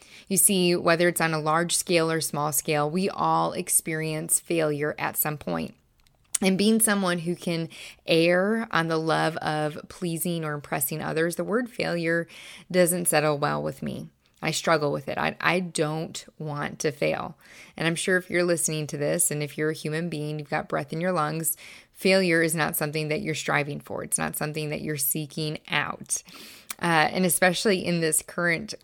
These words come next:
climate of our culture, we live in a world that doesn't really accept failure very well. And this is the part where I've been really challenged with failure lately.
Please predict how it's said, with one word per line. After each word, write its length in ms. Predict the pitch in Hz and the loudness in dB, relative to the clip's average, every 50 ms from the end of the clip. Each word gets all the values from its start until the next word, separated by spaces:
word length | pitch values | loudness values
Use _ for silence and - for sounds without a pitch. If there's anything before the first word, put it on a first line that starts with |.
| _ _ _ _ _ _ _ _ _ _ _ - | _ _ _ _ _ _ _ _ _ _ _ -16
climate 540 | - - - 165 160 175 185 175 156 151 147 | -12 -8 -4 -2 -2 0 0 0 -2 -4 -4
of 120 | 156 151 | -4 -4
our 80 | 151 156 | -4 -4
culture, 600 | - - - 170 175 - - - 160 160 165 170 | -4 -4 -2 -2 -2 -2 -2 -4 -4 -4 -4 -4
we 120 | 165 165 | -4 -4
live 220 | 160 160 165 160 160 | -2 -2 -2 -2 -2
in 60 | 160 | -4
a 100 | 156 151 | -4 -2
world 460 | 151 156 151 156 151 156 160 165 165 | -2 0 0 2 2 0 0 -2 -4
that 500 | 160 151 147 147 147 156 156 - - - - - - - - - - - - - _ - - | -6 -6 -4 -4 -4 -4 -4 -2 -4 -6 -6 -8 -20 -20 -20 -20 -20 -20 -20 -20 _ 0 2
doesn't 320 | 165 170 165 185 180 143 | 2 4 2 0 -2 0
really 320 | 170 165 156 165 165 165 | 0 2 2 2 0 -2
accept 680 | - 160 - - - - - - 156 156 - - - - | -2 -6 -4 0 2 4 4 4 4 0 -2 -4 -8 -8
failure 760 | - - - 160 151 151 147 147 143 147 151 156 170 180 - | -8 -2 0 0 2 2 2 0 0 0 0 0 -2 -4 -8
very 640 | 170 160 160 156 156 156 156 156 151 160 160 170 175 - - | -8 -4 -4 -2 -2 -2 -4 -4 -6 -6 -8 -10 -10 -12 -8
well. 460 | 165 165 165 160 131 - - 175 175 175 - - - - - - _ - - _ _ _ - - _ - - - | -6 -2 -2 0 -2 -2 -4 -6 -10 -14 -16 -20 -20 -20 -20 -20 _ -20 -20 _ _ _ -20 -20 _ -10 -2 0
And 120 | 196 190 | 2 4
this 140 | 208 214 202 | 4 4 4
is 120 | 247 247 240 | 2 4 4
the 100 | 294 277 | 2 2
part 300 | - 208 196 190 - 190 | 2 2 2 2 2 4
where 120 | 190 185 | 4 4
I've 160 | 180 175 175 | 4 4 2
been 240 | 165 180 170 170 160 | 2 0 -2 -2 -2
really 300 | 160 170 175 165 175 170 | 0 2 2 2 2 0
challenged 520 | - - - 156 147 156 156 151 - - | -2 -4 -4 -4 -4 -4 -6 -6 -8 -6
with 200 | 160 160 160 156 | -6 -6 -6 -6
failure 460 | - - 202 208 208 185 165 160 156 143 | -6 -4 -2 0 0 0 0 0 -2 -4
lately. 480 | 143 139 - - 123 135 147 175 - | -4 -6 -6 -8 -8 -8 -8 -8 -10